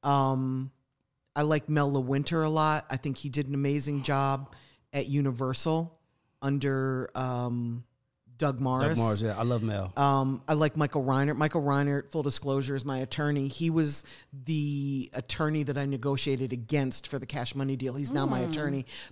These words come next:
Speaker 1: because when he told me no, and they did tell me no a lot, believe it or
Speaker 3: <laughs>
Speaker 1: not, he explained why. He's like, he's like such a mensch. Like, he's, he's not like, "No, we're not doing that because it's Tuesday."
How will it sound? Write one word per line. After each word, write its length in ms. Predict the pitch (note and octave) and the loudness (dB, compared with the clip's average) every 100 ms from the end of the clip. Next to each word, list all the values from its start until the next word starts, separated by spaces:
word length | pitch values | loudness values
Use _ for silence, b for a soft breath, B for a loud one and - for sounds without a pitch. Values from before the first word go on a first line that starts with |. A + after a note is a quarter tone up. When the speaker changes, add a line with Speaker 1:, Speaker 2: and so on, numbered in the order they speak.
| - | -8
Speaker 1:
because 360 | F#3 F#3+ E3+ | -4 0 0
when 480 | C#3+ E3 E3+ E3 D#3+ - B B | 0 0 2 2 -2 -6 B B
he 240 | - G#3+ G#3 - | 0 2 2 -2
told 280 | - G#3 G3 | 2 4 6
me 160 | F3+ D#3+ | 4 4
no, 540 | D3+ F3 E3+ C#3 B2+ | 4 6 8 6 4
and 140 | C#3 | 4
they 80 | D#3+ | 4
did 180 | D#3+ B3+ | 4 0
tell 140 | C4+ | 2
me 120 | C4 A3 | 4 6
no 200 | A#3 G#3 | 6 4
a 20 | |
lot, 300 | F#3+ G3+ - | 4 2 4
believe 200 | - G3+ | 6 6
it 80 | D3 | 6
or 60 | |
Speaker 3:
<laughs> 0 | |
Speaker 1:
not, 340 | D#3 F3+ C3+ - B B B | 4 4 2 -2 B B B
he 160 | - B3+ | 0 0
explained 500 | - - G#3+ G3 F3+ | 2 -2 0 0 0
why. 580 | D3+ D#3+ D#3 B2 - - b b b - | 0 0 0 -2 -8 -16 b b b 0
He's 240 | A3+ A3 | 2 4
like, 440 | A#3 G#3 F3+ - - b | 4 4 4 -2 -20 b
he's 220 | - A3+ | -4 0
like 120 | A#3+ - | 0 0
such 220 | A3 - | 0 0
a 60 | |
mensch. 560 | E3+ D#3 D3+ A#2 - - | 2 2 2 2 2 2
Like, 260 | D#3+ D#3+ - | 4 2 4
he's, 340 | G#3 G3 - - B | 2 2 0 -6 B
he's 240 | B G3+ F#3+ | B -4 0
not 200 | G3+ G3 | 2 2
like, 160 | E3 E3 | 2 6
"No, 160 | E3 | 8
we're 140 | D#3+ D3+ | 10 8
not 180 | C#3+ C3+ | 6 6
doing 260 | D3 C#3+ | 6 6
that 120 | C3+ | 4
because 260 | C3 C#3 A2+ | 4 2 0
it's 160 | A2+ - | 0 0
Tuesday." 480 | C#3+ B2+ A#2 F#2 | 4 4 2 -2